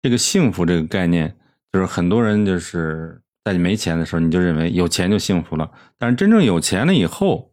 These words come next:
他又翻过头来在想这个幸福到底是不是金钱。所以说他的很多的这种思想啊，就影响了一代人对幸福和财富有一个新的理解。怎么啊，你能积攒财富，积攒财富以后，你又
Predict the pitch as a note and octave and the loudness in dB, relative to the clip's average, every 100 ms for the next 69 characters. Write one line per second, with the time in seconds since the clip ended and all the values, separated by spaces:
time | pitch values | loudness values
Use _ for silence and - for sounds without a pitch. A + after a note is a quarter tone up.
0 | _ - C3 D3 A2+ - C3+ C3+ G2 F#2 | _ -8 -2 0 -2 -2 0 0 0 0
1 | G2+ G#2+ F#2 - D#2+ D#2 E2+ F2+ F2 A2+ | 0 0 -2 -2 -4 -2 0 0 0 0
2 | F2+ D#2+ D#2+ E2 - _ E3+ F#2+ D#2 - | 0 -2 -4 -4 -8 _ -2 0 -2 -2
3 | E2 E2 D2+ - G2+ G2 E2 D#2 - _ | -2 -2 -4 0 2 2 -4 -8 -14 _
4 | _ _ _ _ G#2+ G2+ G2 G2 A2+ A#2 | _ _ _ _ 0 0 0 -2 -2 0
5 | G#2 - F2+ D#2 D#2 F#2+ G#2 F#2 E2+ E2+ | -2 -2 -2 0 0 2 2 2 0 0
6 | D#2 D#2 - G#2 G2 D#2 E2 E2 D#2+ - | -2 -4 -2 0 0 -4 -4 -6 -6 -6
7 | E2 E2 F#2+ F#2+ D#2+ D#2 E2 F#2+ F#2+ D#2 | -4 -2 -2 -2 -4 -2 -2 -2 -2 0
8 | E2+ F#2 - - _ _ - F#2+ E2+ - | 0 -2 -8 -20 _ _ -2 -2 0 0
9 | A2+ E2+ - F2 E2+ - F2 - E2+ F2+ | 0 0 -2 -2 0 -2 -4 -4 -4 -2
10 | F#2+ D#2+ D#2+ E2+ - F#2+ F2 E2 F#2+ E2+ | 0 0 0 -2 0 2 2 2 2 0
11 | D2+ - _ _ - F2 F#2+ B2+ - F#2 | -4 -10 _ _ -4 -2 0 -2 -6 -4
12 | E2 E2 G2 F2+ F2 F#2+ G#2 - B2 G2+ | -4 -4 -4 0 0 0 -2 0 0 0
13 | E2 F2+ F#2 G#2+ - _ _ _ _ _ | -2 -2 0 -2 -4 _ _ _ _ _
14 | _ C3+ A#2+ G2+ G2+ A2 G#2+ E2+ F2 F#2 | _ 0 2 0 -2 0 0 2 0 -2
15 | E2 F2 F#2+ F#2 | 0 0 2 0